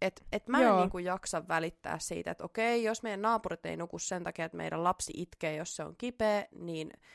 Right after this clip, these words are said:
Speaker 2: Mm.
Speaker 1: se ei ole minun ongelma, vaan he ovat valinneet asua rivitalossa. Öö,
Speaker 2: Kyllä.
Speaker 1: tai jos mä oon julkisella paikalla, niin kuka tahansa voi tulla yrittämään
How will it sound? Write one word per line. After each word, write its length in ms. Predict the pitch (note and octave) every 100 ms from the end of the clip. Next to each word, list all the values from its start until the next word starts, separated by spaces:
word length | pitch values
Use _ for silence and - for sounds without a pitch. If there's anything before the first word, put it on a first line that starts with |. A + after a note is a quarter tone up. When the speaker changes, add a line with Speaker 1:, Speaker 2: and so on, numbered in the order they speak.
| -
Speaker 2:
Mm. 100 | G#3+
Speaker 1:
se 120 | G3+
ei 140 | A#3 G3
ole 120 | D#3+
minun 300 | E3+ A#3 A#3
ongelma, 400 | F#3+ F3 E3 D#3
vaan 160 | D#3 D3+
he 160 | F3+
ovat 240 | E3+ D#3 D#3+
valinneet 420 | E3 D#3 D3+ -
asua 260 | D#3 D#3 C#3+
rivitalossa. 920 | G#3 B3+ C4 G#3 G3 F#3+ - - F3+ - - - - -
Öö, 80 | D#3+
Speaker 2:
Kyllä. 380 | D#3+ D#3+ D#3+ D#3 - _ _ _ _
Speaker 1:
tai 460 | - E3 E3 D#3+ D#3+ -
jos 260 | G#3 G#3+
mä 80 | G3+
oon 120 | E3
julkisella 520 | F#3+ A3+ G#3 F3 D#3
paikalla, 680 | D#3 G3 A3 G#3 E3+ E3 E3 -
niin 260 | - E3 D#3
kuka 240 | - - G3+
tahansa 460 | A3+ C4+ G#3+ F#3
voi 160 | F#3 F#3
tulla 220 | F#3 F#3
yrittämään 760 | - C#4 B3 - D#3+ D#3 D3+